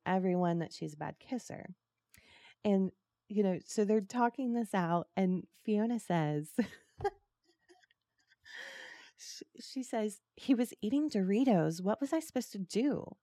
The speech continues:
Why eat Doritos and try to make out with me?" <laughs> So, I thought that was so funny and so adorable. Um, <laughs> because, yeah, I wouldn't be able to kiss someone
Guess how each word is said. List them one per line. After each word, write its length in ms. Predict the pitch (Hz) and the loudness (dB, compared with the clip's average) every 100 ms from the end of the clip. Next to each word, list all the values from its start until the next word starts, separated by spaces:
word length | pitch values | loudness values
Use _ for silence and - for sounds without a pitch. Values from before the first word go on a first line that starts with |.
| _ _ - | _ _ -16
Why 320 | 175 175 220 269 | -2 4 4 4
eat 220 | 247 240 | -4 -2
Doritos 640 | 233 208 214 208 160 175 - | 0 2 4 6 6 4 0
and 160 | 196 | 0
try 180 | 190 214 | 0 2
to 80 | 247 | 2
make 180 | 254 226 | 2 2
out 160 | 269 | -2
with 180 | 311 262 | -2 0
me?" 380 | 202 160 - 196 | 2 2 0 -8
<laughs> 40 | _ _ - - _ _ - - _ 320 | _ _ -20 -20 _ _ -20 -20 _ -4
So, 80 | 320 _ _ - 539 427 - | -4 _ _ -12 -8 -6 0
I 160 | 262 | 0
thought 240 | - 285 277 | 0 -2 6
that 180 | 208 | 8
was 220 | 120 233 - | 8 4 2
so 420 | - 180 175 196 | 6 8 8 4
funny 500 | 190 151 160 165 165 | 0 0 2 0 0
and 220 | 160 165 | -2 -4
so 200 | - 147 | 0 2
adorable. 680 | 147 147 131 135 139 143 147 _ 185 - - - 196 - | 2 2 2 2 2 0 0 _ -20 -20 -20 -18 -16 -4
Um, 460 | 156 143 143 - - _ | -2 -2 -4 -8 -12 _
<laughs> 1800 | 262 202 160 311 277 - 220 214 - _ _ _ - _ 453 440 453 392 320 | 0 0 4 4 4 2 -2 -2 -10 _ _ _ -20 _ -16 -14 -14 -12 -2
because, 320 | 220 226 202 | 2 4 2
yeah, 260 | 208 277 240 | 0 -4 -4
I 140 | - 226 | -2 -2
wouldn't 240 | 240 202 | -2 -6
be 140 | 190 | -4
able 120 | 180 185 | -4 -4
to 80 | |
kiss 280 | 175 - 185 | -8 -6 -8
someone 440 | - 185 180 180 | -2 0 0 -2